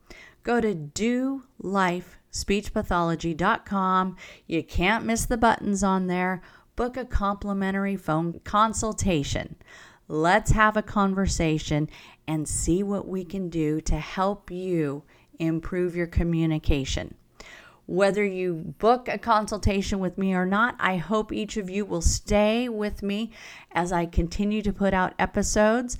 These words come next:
and there's some exciting things coming in the future, again, with more information, resources, and support for you as you continue your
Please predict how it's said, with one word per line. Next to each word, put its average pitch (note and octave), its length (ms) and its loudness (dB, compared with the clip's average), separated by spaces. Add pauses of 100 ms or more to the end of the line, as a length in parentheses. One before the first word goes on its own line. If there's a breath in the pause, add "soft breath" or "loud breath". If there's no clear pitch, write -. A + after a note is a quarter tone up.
(440 loud breath)
and A3 340 0
there's G#3+ 200 -4
some G#3+ 160 0
exciting G3+ 540 0
things G3 280 2
coming F#3+ 360 2
in F#3+ 180 0
the F#3 100 0
future, F#3 600 0 (320 loud breath)
again, F3+ 400 2
with D#3+ 200 -4
more E3 220 2
information, G3+ 1040 0 (320 soft breath)
resources, F#3 840 -4 (180)
and G3+ 260 0
support A3 500 0
for - 180 -6
you E3+ 400 0 (320 loud breath)
as E3+ 220 -2
you F3+ 100 -2
continue G#3+ 1120 0
your F3+ 580 -2